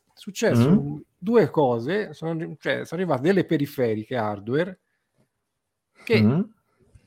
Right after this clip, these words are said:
Speaker 1: hanno cambiato il mondo del P C. E io, a
Speaker 2: Sì.
Speaker 1: me viene in mente una certa Sound Blaster
Speaker 2: Sì.
Speaker 1: e una certa <laughs> tre D F X.
Speaker 2: <laughs> Tre D F X.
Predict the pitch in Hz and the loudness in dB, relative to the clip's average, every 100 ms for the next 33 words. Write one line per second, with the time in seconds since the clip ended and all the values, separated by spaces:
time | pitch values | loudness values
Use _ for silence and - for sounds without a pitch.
0 | _ - 160 165 - 214 127 104 107 180 | _ -4 -2 0 2 2 2 -2 -2 0
1 | 131 113 110 110 117 110 110 107 - 107 | 0 0 -2 -4 -4 -6 -8 -10 -12 -14
2 | - 117 - _ _ _ 214 135 - _ | -14 -16 -18 _ _ _ 0 0 -4 _
3 | - _ _ _ - - 147 208 160 147 | -20 _ _ _ -16 -2 2 4 2 0
4 | 123 107 98 - 113 110 _ _ _ - | -2 -4 -6 -12 -16 -16 _ _ _ -8
5 | 175 139 151 127 - 120 107 107 - 131 | -6 -4 -2 -2 -4 -8 -8 -10 -8 -6
6 | 131 104 92 - 175 208 - - - - | -4 -6 -8 -6 -6 -6 -14 -20 -20 -20
7 | _ - - - _ - - - - 190 | _ -20 -20 -20 _ -8 2 4 6 4
8 | 214 120 - - - - - 151 123 - | 0 -4 -2 -4 -4 -8 -8 -6 -6 -6
9 | - 147 120 131 135 117 127 - - - | -2 0 0 -4 -4 -6 -6 -6 -14 -12
10 | 127 - 113 - 110 107 113 - 127 - | -6 -4 0 8 8 10 8 8 6 4
11 | - - | -4 -8